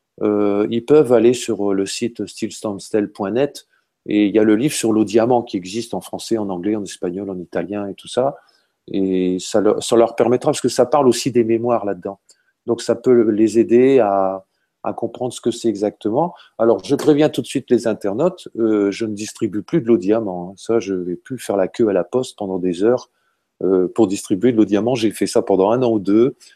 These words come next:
J'ai été aidé par plein de gens aussi qui ont envoyé des centaines de colis par an. Euh, mais, euh, ils peuvent aller, si les gens ont un stylo pour noter, sur le site. C'est comme le, le, le, notre site, le mien et celui de Virginie,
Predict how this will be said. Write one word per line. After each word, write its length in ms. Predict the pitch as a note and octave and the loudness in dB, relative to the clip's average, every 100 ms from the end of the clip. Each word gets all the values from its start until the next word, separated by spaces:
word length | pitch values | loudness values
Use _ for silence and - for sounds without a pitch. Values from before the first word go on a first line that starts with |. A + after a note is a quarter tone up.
| _ - | _ 0
J'ai 200 | A2 G#2+ | 4 4
été 260 | - G#2 | 4 4
aidé 180 | G2+ A2 | 6 4
par 220 | A2 - | 2 -2
plein 160 | B2+ B2 | 0 0
de 60 | A#2 | 0
gens 160 | A2 | 0
aussi 260 | G2 - A#2 | -2 -6 -12
qui 140 | - | -8
ont 100 | G2+ | -6
envoyé 300 | F2+ G2 G2+ | -2 -2 -2
des 100 | F#2 | -6
centaines 460 | - B2+ A#2 A#2+ A2 | -8 -8 0 0 0
de 100 | F#2+ | -4
colis 320 | - G2+ G#2 | -2 -2 -2
par 240 | G#2+ F#2+ | -4 -2
an. 220 | G#2+ C3+ - _ - - _ _ G#2 | -2 -4 -10 _ -20 -20 _ _ -2
Euh, 800 | G#2 G2+ G2 G2 G2 G2 G2 - | 2 2 2 4 4 4 2 0
mais, 480 | G#2+ B2 D3+ F3 - _ _ - | 2 4 6 4 -2 _ _ -4
euh, 300 | A2+ A2 A2+ - | 2 4 2 2
ils 200 | C3 - | -2 4
peuvent 300 | C#3 C#3 A#2 | 4 6 6
aller, 520 | A2+ A#2 C#3 G3+ - _ _ - _ | 4 6 6 4 -2 _ _ -20 _
si 260 | - - A2 | -16 -10 -4
les 100 | G2+ | -4
gens 180 | G2+ A#2 | -4 -6
ont 140 | G#2+ | -6
un 100 | G2 | -8
stylo 360 | - - G#2 A#2 | -12 -6 -2 -2
pour 180 | G#2+ G2+ | -2 -12
noter, 380 | G2 - E3 | -10 -2 0
sur 240 | F3 - A2+ | 0 0 0
le 140 | A2 | 0
site. 460 | G#2 - C3 - - _ _ | -4 -4 -6 -6 -20 _ _
C'est 220 | - A2+ | -4 0
comme 220 | F3 F3 | 2 4
le, 320 | C3+ A#2+ - _ | 4 2 -4 _
le, 260 | A2 A2 | 0 2
le, 280 | G#2 G2+ G2 | 2 0 0
notre 320 | G#2+ A#2+ A#2 | -2 -2 -2
site, 420 | A2 - A3 - _ _ _ | -4 -6 -8 -12 _ _ _
le 140 | G2 | -6
mien 180 | G#2 A2+ | -4 -6
et 60 | G#2+ | -6
celui 320 | - F#2+ F#2+ | -8 -8 -8
de 60 | F#2+ | -8
Virginie, 420 | F#2+ G#2+ C#3+ | -8 -4 -6